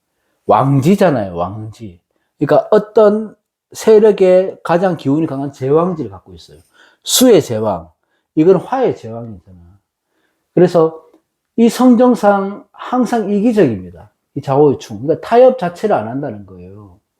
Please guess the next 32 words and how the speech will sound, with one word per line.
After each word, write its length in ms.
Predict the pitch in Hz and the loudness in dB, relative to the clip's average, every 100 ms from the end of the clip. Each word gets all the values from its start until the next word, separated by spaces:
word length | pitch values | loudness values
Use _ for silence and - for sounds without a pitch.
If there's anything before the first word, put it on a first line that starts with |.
| _ _ _ - - _ _ - | _ _ _ -20 -20 _ _ 0
융통성이 540 | 139 147 202 185 277 185 | 2 4 2 4 2 2
없죠. 640 | 127 - 139 98 85 - _ _ - | -4 -6 -6 -6 -10 -20 _ _ -8
그러니까 200 | 160 135 | -2 2
남을 200 | 196 226 | 2 4
배려하지 400 | 170 202 208 135 | 4 2 2 -2
못하는 340 | 123 143 131 | -8 -8 -8
거예요. 160 | 110 95 | -8 -2
내가 280 | 151 196 202 | 2 2 2
경-, 320 | 147 170 - | 2 0 -2
자수가 460 | - 131 - 220 | -10 -10 -4 -2
있다면은 680 | 151 - 123 107 117 123 95 _ _ _ _ _ | -2 -4 -8 -8 -10 -10 -12 _ _ _ _ _
이 120 | 247 233 | 0 2
자수에 360 | 202 214 220 | 2 2 2
어떤 300 | 190 190 185 | 2 0 -2
글자가 360 | 147 147 190 156 | 0 0 2 2
있는가를 460 | 131 147 139 110 | 2 2 0 -6
봐서 400 | - 110 113 110 - | -12 -20 -18 -16 -6
어떤 340 | 185 - 233 | -6 0 0
거 60 | 175 | 0
하고 220 | 143 139 | 0 -2
타협을 440 | - 233 233 185 | 2 2 4 2
해야 160 | 143 135 | 0 -6
되는데 520 | 117 113 135 131 98 _ _ _ _ _ - | -8 -8 -6 -8 -10 _ _ _ _ _ 2
오화하고 540 | 156 170 160 233 208 | 4 4 4 0 -2
타협을 320 | - 226 226 | -4 -6 -6
못 320 | 123 131 - 208 | -8 -12 -12 -8
해요. 480 | 147 87 101 107 _ | -8 -10 -20 -20 _
병원에는. 720 | 131 139 139 110 90 87 95 _ _ _ _ _ _ _ _ _ _ - - - | 0 2 2 -2 -10 -20 -20 _ _ _ _ _ _ _ _ _ _ -20 -18 0
그러면 300 | 196 220 208 | 4 4 4
오화가 460 | 190 170 240 226 135 | 2 4 4 4 4
예를 300 | 156 226 202 | 4 2 2
들어서, 720 | 135 131 107 117 113 85 | -2 -2 -6 -4 -6 -10